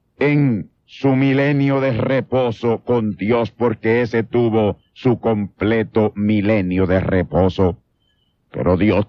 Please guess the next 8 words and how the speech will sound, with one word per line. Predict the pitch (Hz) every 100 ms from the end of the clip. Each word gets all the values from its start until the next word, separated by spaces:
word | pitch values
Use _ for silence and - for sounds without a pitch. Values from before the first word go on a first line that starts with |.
| _
tiene | 104 110 110 104
que | 107
cerrar | 101 113 - - 123 120 123
o | 120 110
concluir | 117 117 120 120 120 127 107 - _ _ _
con | - 123 127
un | 147 135
grupito, | 107 143 127 131 135 - 104 76